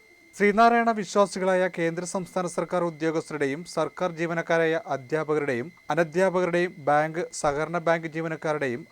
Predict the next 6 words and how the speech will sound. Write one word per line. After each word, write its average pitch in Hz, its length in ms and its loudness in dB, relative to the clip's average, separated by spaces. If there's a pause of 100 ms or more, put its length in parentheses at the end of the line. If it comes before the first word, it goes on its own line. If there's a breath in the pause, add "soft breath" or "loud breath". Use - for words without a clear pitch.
അംഗൻവാടി, 156 500 0 (220)
ആശാ 143 320 0
വർക്കർ, 147 300 -2 (180)
ഇൻഷുറൻസ്, 170 540 -6 (200)
പത്ത് 175 280 2
വർഷത്തിലധികമായി 180 680 0